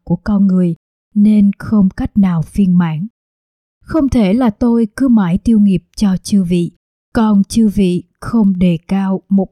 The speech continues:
cách chân chính trong Pháp, nhảy thoát khỏi nhận thức của con người và quan niệm của con người. Phương thức suy xét, nhận thức, cảm kích của chư vị về tôi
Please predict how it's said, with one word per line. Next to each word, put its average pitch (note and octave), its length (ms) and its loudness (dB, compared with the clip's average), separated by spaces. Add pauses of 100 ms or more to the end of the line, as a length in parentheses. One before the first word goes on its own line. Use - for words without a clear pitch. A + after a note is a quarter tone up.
(120)
cách A#3+ 140 -4 (120)
chân G3 200 2
chính G3 280 0 (100)
trong F#3+ 180 0
Pháp, A#3+ 280 -6 (380)
nhảy G3+ 240 0
thoát B3+ 340 -6
khỏi F3+ 240 -2
nhận G3+ 240 0
thức B3 260 -4
của F3+ 120 -2
con G3+ 360 0
người F#3 260 0 (360)
và G#3 240 0
quan A3+ 360 0
niệm F3 320 0
của E3+ 180 -6
con F#3+ 340 -2
người. F3 280 0 (840)
Phương C4+ 240 -2
thức D#4 220 -2
suy A#3 220 0
xét, B3+ 340 -6 (260)
nhận G3+ 340 2
thức, D4+ 260 -4 (320)
cảm F3+ 240 -2
kích - 360 -8
của F#3+ 180 0
chư B3 220 0
vị G3+ 240 -2
về F#3+ 220 0
tôi B3 460 -2